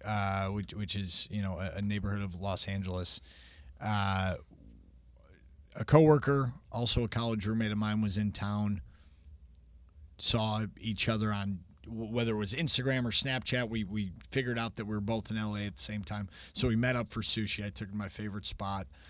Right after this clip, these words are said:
We're sitting there. He's telling me a story.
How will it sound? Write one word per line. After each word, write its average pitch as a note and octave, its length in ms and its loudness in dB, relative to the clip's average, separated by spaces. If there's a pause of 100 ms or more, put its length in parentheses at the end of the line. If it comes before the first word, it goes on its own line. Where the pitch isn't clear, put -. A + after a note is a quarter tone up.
(640)
We're B2 120 -2
sitting - 340 4
there. C3 160 2
He's F3+ 340 -2
telling B2+ 320 2
me A#2+ 160 2
a A2 80 0
story. G#2+ 300 -2